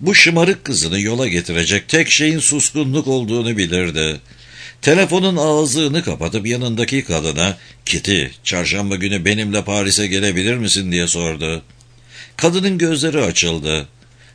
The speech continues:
"Cumartesi günü Dao konferansı için Etiyopya'ya gideceğimi biliyorsun." "O zamana kadar geri getiririm seni." Kadın dirseği üzerinde doğrulup erkeğe baktı.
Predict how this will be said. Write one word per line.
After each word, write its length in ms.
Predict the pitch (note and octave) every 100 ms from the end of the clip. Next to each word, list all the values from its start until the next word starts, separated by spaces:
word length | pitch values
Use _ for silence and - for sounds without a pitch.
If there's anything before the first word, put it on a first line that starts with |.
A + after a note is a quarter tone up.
| -
"Cumartesi 680 | A#3+ A#3 A3+ A#2 A#2 A#2 G#2
günü 340 | A#2+ C#3+ B2
Dao 320 | F3+ D#3+ A#2+
konferansı 680 | A#2+ B2 A2 B2+ B2+ A#2+ D3+
için 300 | A2 C3+ C#3+
Etiyopya'ya 760 | F2+ C#3 E3+ F3+ C#3+ D3 C3
gideceğimi 640 | A#2 A#2 B2 B2+ C3 E3 E3
biliyorsun." 680 | F#3 G3+ D#3 A#2+ B2 B2 A#2+ - - - - - - - - -
"O 140 | A#2+
zamana 520 | G#2 G#2 G#2 F#2+ A2
kadar 300 | F2+ F2 F#2+
geri 360 | F#2 G#2+ A2+ A#2+
getiririm 640 | A2 G#2+ A2+ A2+ F2 F2+
seni." 420 | F#2 F2 E2 E2 - - - - - - - - - - -
Kadın 380 | D3 F3 F3
dirseği 420 | D#3 D#3 - D#3 D#3
üzerinde 460 | D#3 D3 C3+ D3+
doğrulup 400 | D3+ D3 C#3+ D3+
erkeğe 520 | B2 B2 - A2+ A#2
baktı. 540 | E2+ E2 - D#2+ D#2